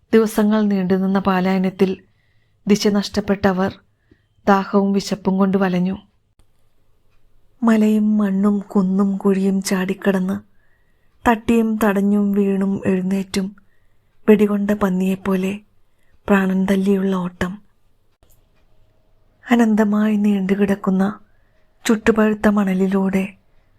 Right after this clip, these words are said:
ഒരിറ്റു വെള്ളം പോലും ലഭിക്കാതെയുള്ള യാത്ര. മുകളിൽ കത്തിജ്വലിക്കുന്ന സൂര്യൻ. അവർ അള്ളാവിനെ വിളിച്ച്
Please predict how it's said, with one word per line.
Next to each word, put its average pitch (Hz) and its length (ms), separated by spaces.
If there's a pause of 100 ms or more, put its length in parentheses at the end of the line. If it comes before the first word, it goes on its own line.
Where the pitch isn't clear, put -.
(260)
ഒരിറ്റു 233 360
വെള്ളം 202 380
പോലും 214 360
ലഭിക്കാതെയുള്ള 196 840
യാത്ര. 185 480 (1120)
മുകളിൽ 202 400 (240)
കത്തിജ്വലിക്കുന്ന 196 760
സൂര്യൻ. 190 440 (880)
അവർ 208 320 (220)
അള്ളാവിനെ 196 480
വിളിച്ച് 196 340